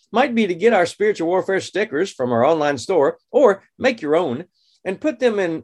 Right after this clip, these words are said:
an appropriate spot to help you or someone else tap into the self-discipline that's needed. God's word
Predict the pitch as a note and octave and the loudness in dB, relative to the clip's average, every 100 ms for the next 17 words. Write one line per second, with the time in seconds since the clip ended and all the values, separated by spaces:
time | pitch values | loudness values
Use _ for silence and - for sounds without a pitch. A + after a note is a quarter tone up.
0 | - C#3+ - - F3+ E3+ C3+ - - C#3+ | -8 -6 -4 0 0 2 -2 -2 -4 0
1 | A#2 - _ _ _ C#3+ E3+ F#3+ E3 E3 | 2 0 _ _ _ 0 2 2 -2 -4
2 | G#3 B2 G#2+ A2+ A3+ A3 G#3+ F#3+ G#2 F3 | -2 0 0 -2 -6 -4 -4 -2 0 2
3 | G#2 A2 - _ - F#3 G3 G#3 - F3 | 2 -2 -10 _ -14 -6 -4 -4 -4 -4
4 | A#2 A#2 G#2+ - - C3+ D3+ - D#3 C3+ | -4 -4 -6 -6 -2 0 0 0 0 0
5 | A2 - G2 F#2+ G#2 _ _ _ G#2 G#2+ | -2 -6 -8 -8 -10 _ _ _ -6 -6
6 | - A#2 G#2 - - - _ _ _ _ | -2 0 0 -4 -12 -20 _ _ _ _
7 | - C3 C#3+ A#2+ C3 C#3+ A2 F#2+ G2 | 0 2 2 0 0 4 4 2 -4